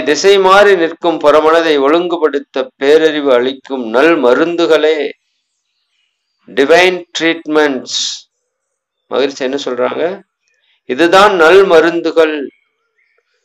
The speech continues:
இறைவன் கொடுக்கக்கூடிய மருந்து. அப்ப இந்த திசை மாறி நிற்கிற புறமனதை ஒழுங்குபடுத்த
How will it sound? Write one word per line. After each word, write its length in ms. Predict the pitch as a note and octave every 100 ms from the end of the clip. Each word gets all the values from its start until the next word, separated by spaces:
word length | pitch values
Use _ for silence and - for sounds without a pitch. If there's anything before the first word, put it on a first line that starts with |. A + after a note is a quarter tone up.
| _ _ _ _ _ _ _ _ _ -
இறைவன் 560 | A2+ C#3+ G3 G#3+ G#3+ G#3
கொடுக்கக்கூடிய 840 | F#3+ F3 E3+ F3+ E3+ D3+ D3 D3 D3
மருந்து. 560 | B2 G#2 A2+ G#2 G2+ G2 - _ _ _ _ _ _ _ _ _ _ _ _ _ _ _ _ _ _ _ _ _ _ _ _
அப்ப 160 | C#3+ C#3 C3 F#3+
இந்த 180 | G#3+ C#3
திசை 340 | A#2+ D3+ - G#3+
மாறி 340 | G#3+ G#3+ A3+ G#3+
நிற்கிற 400 | F#3+ E3+ - F#3
புறமனதை 640 | F3+ D#3+ F3 F3+ F3 E3+ F3 G3
ஒழுங்குபடுத்த 840 | D3+ D#3+ F3+ E3+ D3+ C#3 - -